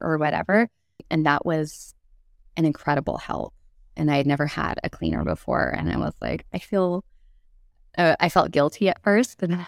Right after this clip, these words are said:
I was like, "This is an amazing gift." And, um, and then another one, I would just say, uh, snacks, ready to eat snacks. Um, some girlfriends dropped off energy balls and, um, like, some chia pudding,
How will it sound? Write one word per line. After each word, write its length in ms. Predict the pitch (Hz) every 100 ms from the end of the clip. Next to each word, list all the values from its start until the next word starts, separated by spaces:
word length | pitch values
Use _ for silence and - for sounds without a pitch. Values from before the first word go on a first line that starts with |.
| -
I 40 | 190
was 160 | -
like, 220 | 185 165 - -
"This 160 | 180
is 120 | 240 269
an 80 |
amazing 500 | 240 175 175 165 143
gift." 420 | 143 - - _ _ _ _ _ _ _
And, 440 | 180 156 151 151 170 170
um, 400 | 151 147 143 143 _ _ _ _ _ -
and 140 | 165
then 120 | 165 151
another 400 | 151 151 180 196
one, 140 | 190
I 60 | 160
would 140 | 151
just 180 | - -
say, 260 | 190 185 - _ -
uh, 320 | 151 147 170
snacks, 640 | - - 147 170 - -
ready 220 | 170 165
to 200 | 160 -
eat 100 | 175 -
snacks. 360 | _ 175 160 - _ _ _ _ -
Um, 300 | 190 165 160
some 180 | 175 165
girlfriends 400 | 160 170 165 -
dropped 240 | 160 -
off 180 | 160 160 -
energy 380 | 160 170 170 190
balls 580 | 190 185 185 190 - - _ _ _ _ _
and, 400 | 170 156 151 151
um, 300 | 151 143 143
like, 140 | 147 156
some 200 | - 156
chia 300 | - 170 160
pudding, 540 | - 170 160 160 170